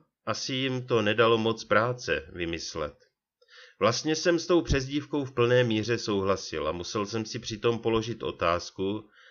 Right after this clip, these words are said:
co tady vlastně dělám. Děti si rozhodně ne, tak netečného a beznadějně pasivního vedoucího nezasloužili. Naštěstí jsem byl výjimkou potvrzující pravidlo.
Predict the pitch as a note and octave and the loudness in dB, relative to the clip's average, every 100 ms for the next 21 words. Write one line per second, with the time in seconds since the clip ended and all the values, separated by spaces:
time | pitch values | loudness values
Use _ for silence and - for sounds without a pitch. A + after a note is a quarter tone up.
0 | _ - C3+ C#3 D3+ C#3 G2+ F2+ - G#2+ | _ -8 -4 0 2 2 2 2 -2 -6
1 | F#2 F2+ E2 D2 - - _ _ _ _ | 0 0 0 -4 -10 -20 _ _ _ _
2 | _ _ _ - A2 E3+ F3+ A2+ F#2 - | _ _ _ -6 0 0 2 -2 -2 0
3 | G2+ G2 F#2+ A2 G#2 G2 E2+ F2 G2 - | 2 2 2 -2 0 -2 0 0 0 -2
4 | G2 - G#2 G#2 A#2+ - G#2 G#2 G#2+ D2 | -10 -6 -6 -4 -4 -2 0 0 0 0
5 | F#2 F#2 G2+ G2+ G2 G#2 G#2 G2 E2 - | -2 -2 2 0 2 -2 0 -2 -2 -6
6 | F2+ - A2 G#2 G#2+ G2 F2 F2 F#2 F#2 | -8 -4 -4 -2 -4 -4 -2 0 -2 -4
7 | - F#2 F#2 E2+ F2 E2+ - D#2 D#2+ D#2+ | -6 -4 -4 -4 -6 -6 -6 -6 -6 -10
8 | - - _ _ _ _ _ _ _ _ | -14 -16 _ _ _ _ _ _ _ _
9 | _ - F#2+ F#2 - G#2+ - A#2+ A2+ A#2 | _ -6 -4 -4 -2 -6 -4 -6 -2 -2
10 | G#2+ G#2+ E2+ E2+ E2+ F2 F#2 G2 G2+ G#2 | 0 -2 -4 -4 -4 -6 -4 -2 -2 -2
11 | F#2+ F2+ F2+ F2 F#2 F#2 - G2+ - F2 | -6 -4 -4 -2 -4 -6 -8 -8 -2 -2
12 | F2 D#2+ D2 - | 0 -6 -8 -12